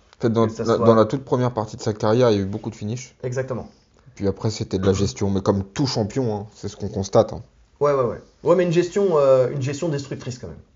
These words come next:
Speaker 2: C'est ça la différence, c'est
Speaker 1: Ouais.
Speaker 2: que tu prends un Georges Saint-Pierre et tu prends un, un John Jones. Enfin, là, là que, que j'ai revu, euh, tous ces combats, euh, c'est une gestion qui est, qui est plus dans la destruction que, euh, Georges Saint-Pierre, qui était dans une gestion plus calculée, euh,
Speaker 1: Mm.
Speaker 2: sur le, sur les points.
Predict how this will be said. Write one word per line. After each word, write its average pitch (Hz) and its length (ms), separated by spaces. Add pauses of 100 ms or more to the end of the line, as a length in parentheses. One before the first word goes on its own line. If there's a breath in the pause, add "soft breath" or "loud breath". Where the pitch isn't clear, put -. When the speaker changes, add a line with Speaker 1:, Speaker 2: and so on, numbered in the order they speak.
Speaker 2:
C'est - 140
ça 160 160
la 143 80
différence, 139 460
c'est 123 80
Speaker 1:
Ouais. 113 120
Speaker 2:
que - 140 (180 loud breath)
tu 123 140
prends 151 160
un 147 40
Georges 143 220
Saint-Pierre 143 340
et 120 80
tu 120 120
prends 117 320
un, 101 320
un 110 240
John 120 200
Jones. 190 200 (500 soft breath)
Enfin, 120 140
là, 135 140
là 131 160
que, 110 260
que 113 120
j'ai 110 120
revu, 131 480
euh, 101 140
tous 110 120
ces 117 160
combats, 151 380 (400 soft breath)
euh, 101 180
c'est 101 160
une 120 80
gestion 120 320
qui 135 120
est, 113 440
qui 123 60
est - 20
plus 170 180
dans 147 120
la 127 100
destruction 139 560
que, 165 120
euh, 110 360
Georges 120 200
Saint-Pierre, 117 280
qui - 60
était 123 120
dans 117 80
une 107 160
gestion 113 360
plus 131 160
calculée, 117 520
euh, 101 140
Speaker 1:
Mm. 95 40
Speaker 2:
sur 107 180
le, 98 160
sur 110 160
les 107 100
points. - 180